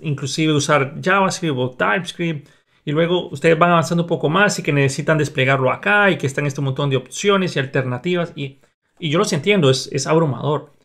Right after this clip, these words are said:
Y especialmente en el mundo de JavaScript, que cada semana lanzan un nuevo framework, cada día hay una nueva librería, cada día hay alguna actualización que vale la pena estudiar. Entonces, ¿cómo empezamos? ¿Cómo hacemos esto? Entonces,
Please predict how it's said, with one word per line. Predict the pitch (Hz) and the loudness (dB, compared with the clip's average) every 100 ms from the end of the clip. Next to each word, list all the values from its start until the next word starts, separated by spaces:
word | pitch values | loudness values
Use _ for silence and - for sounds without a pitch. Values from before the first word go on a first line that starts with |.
| _ - 160 | _ -10 -4
Y | 160 - | -4 -4
especialmente | 135 143 151 165 175 | -6 -2 0 0 0
en | 143 | 0
el | |
mundo | 151 160 | 2 2
de | 151 | 2
JavaScript, | 190 196 - 196 - | 2 0 0 -4 -2
que | 131 | -2
cada | 151 170 | 2 2
semana | 170 175 175 175 | 2 0 2 4
lanzan | 160 165 170 | 2 2 0
un | 165 | -2
nuevo | 160 156 131 | 0 0 0
framework, | 208 233 208 208 202 _ _ _ _ | 0 0 2 0 -2 _ _ _ _
cada | - 156 151 151 | -4 -2 2 2
día | 165 170 | 2 2
hay | 160 | 2
una | 156 156 | 0 0
nueva | 143 151 | 2 2
librería, | 143 139 135 240 208 165 - _ _ | 2 2 0 -2 -2 -4 -6 _ _
cada | - 156 156 | -4 0 0
día | 156 165 | 2 2
hay | 160 | 4
alguna | 156 156 151 160 | 4 2 0 0
actualización | - 147 139 160 156 | 2 2 2 0 0
que | 147 | 2
vale | 147 151 | 4 4
la | 139 131 | 0 0
pena | 143 | -4
estudiar. | 135 - 151 214 190 190 - | -4 -4 0 2 2 -2 -6
Entonces, | 143 143 160 - | -6 -4 -6 -6
¿cómo | - 156 170 | -2 0 0
empezamos? | 170 127 139 143 - - | 0 -2 0 0 -4 -6
¿Cómo | 135 156 | -2 -2
hacemos | 135 156 139 | -2 -4 -2
esto? | 143 139 - _ _ _ _ _ _ | -4 -4 -12 _ _ _ _ _ _
Entonces, | - 226 226 | -4 -4 -4